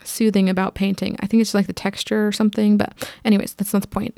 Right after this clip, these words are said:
I digress. Um, so even though I did something that was totally out of my comfort zone as an artist, right? It's not something that I'm used to doing. It's not something that I'm good at. It still was a really good, um, time of self-care because I pushed myself to try something new.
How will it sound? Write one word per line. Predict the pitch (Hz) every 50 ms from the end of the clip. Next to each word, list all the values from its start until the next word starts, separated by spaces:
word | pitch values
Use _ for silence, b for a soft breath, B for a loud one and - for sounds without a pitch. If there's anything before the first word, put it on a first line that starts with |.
| - _
I | - 208
digress. | 190 196 208 202 - - - 220 - - - _
Um, | - 220 214 208 208 202 196 190 190 - B B B B B B B B B B
so | - - 247 233 240
even | 247 262 285 302
though | 311 311
I | 277 247
did | 214 240 220 202
something | 233 220 214 208 208 202 202 202
that | 202 202 -
was | 190 190 -
totally | - - 247 240 240 247 240 233 233 233 - - _ _ -
out | 208 214 208
of | 208 202 190
my | 202 202 196 196 202 202 196 202
comfort | - - 208 202 - 208 202 -
zone | - 196 196 202 196 196 208 - -
as | 202 196 190
an | 196 -
artist, | - 202 196 185 - 190 190 - - -
right? | 196 196
It's | 196 196 -
not | 208 208 208
something | 202 208 202 196 202
that | 196 190
I'm | 196 196
used | 202 220 - -
to | -
doing. | 202 208 214 214 208
It's | 202 196 -
not | 190 185 -
something | - 185 196 190
that | 190
I'm | 190 185 180
good | 175 196 196
at. | 190 190 196 196 196 B B B B B B B B B B
It | 226 220 -
still | - - - 254 262 262 262 254 254 262 - - _ _ _
was | - 226 226 202 202
a | 190
really | 185 196 208 214 214 214
good, | 190 - 214 202 208 202 196 202 202 208 - _ _ _ _ _ _ _ _ -
um, | 208 202 196 185 185
time | 196 - - - 208 202 196 196
of | 190 185
self-care | - - 190 190 185 - - - 208 202 190 185 180
because | - 190 - - 190 185 185 185 -
I | - 196
pushed | 202 - - 226 208 - -
myself | 196 190 180 - 190 185 -
to | - 180
try | - - 185 185
something | 180 - 190 185 - 185 180 185 185
new. | 185 190 185 185 185 185